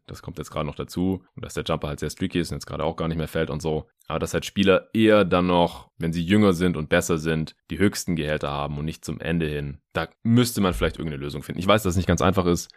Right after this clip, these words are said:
aber da wäre ich auf jeden Fall auch dafür. Ja, bleiben wir gerade beim Thema Westbrook. Woj Kosidowski hat geschrieben, „Wie ist eure Meinung zum Thema Russell Westbrook? Muss ein Profi es aushalten können, wenn er einen solchen Spitznamen verpasst bekommt?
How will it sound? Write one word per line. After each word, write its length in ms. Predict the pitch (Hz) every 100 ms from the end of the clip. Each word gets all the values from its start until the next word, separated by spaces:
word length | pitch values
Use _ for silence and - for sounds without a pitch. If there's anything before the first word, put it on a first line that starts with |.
| _
aber 200 | 78 76
da 120 | 76
wäre 100 | 76
ich 100 | 76
auf 100 | 73
jeden 120 | 73
Fall 340 | 69 69 67 69 _
auch 160 | - -
dafür. 380 | - - - - - - - - - -
Ja, 160 | 107 87
bleiben 240 | 95 120
wir 60 | 123
gerade 160 | 117
beim 120 | 113
Thema 300 | 104 117 101
Westbrook. 640 | 87 123 - - 143 156 - - - - - -
Woj 520 | 95 113 120 - -
Kosidowski 800 | - 127 117 113 - 107 101 98
hat 160 | 92 -
geschrieben, 300 | 87 98 92
„Wie 100 | 110
ist 160 | 107
eure 160 | - 98
Meinung 240 | 95 95
zum 140 | 92 87
Thema 340 | 95 90 87 - - - - _
Russell 520 | - 104 - 104 104 -
Westbrook? 580 | - 104 131 - 101 85 - - - - -
Muss 280 | 101 135
ein 140 | - 110
Profi 320 | - 127 123
es 140 | 104
aushalten 380 | - 107 117 98
können, 300 | 104 101 98
wenn 120 | 92
er 100 | 85
einen 120 | 92 90
solchen 340 | 90 92 92
Spitznamen 380 | - 87 90 82
verpasst 360 | 85 101 104
bekommt? 380 | - - 95 92